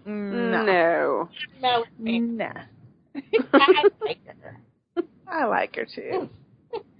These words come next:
Speaker 1: Okay, our next email is from Bethany. She says, I am so excited to have you ladies back together. You three ladies have the best chemistry.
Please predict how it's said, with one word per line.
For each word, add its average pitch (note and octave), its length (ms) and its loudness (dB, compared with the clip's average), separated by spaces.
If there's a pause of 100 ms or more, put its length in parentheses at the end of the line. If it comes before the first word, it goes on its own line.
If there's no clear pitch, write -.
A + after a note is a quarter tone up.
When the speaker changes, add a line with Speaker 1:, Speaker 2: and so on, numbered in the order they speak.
(380)
Speaker 1:
Okay, F4+ 240 2
our A#3+ 220 6
next B3+ 480 0 (140)
email C#4 540 2
is A#3+ 140 2 (120)
from A#3 280 4
Bethany. F#3+ 840 0 (1160)
She - 160 -2
says, A#3 360 8 (160)
I D4 160 8
am D4 200 8 (100)
so F4+ 280 10
excited C4 480 6
to G3+ 60 0
have A3 220 6
you C4 80 0
ladies B3 300 2
back G#3 260 2
together. C3+ 460 -2 (400)
You E4 180 10
three F#4+ 160 6
ladies C4+ 380 6
have A3+ 220 4
the F3 100 2
best A#3 380 4
chemistry. G3 640 0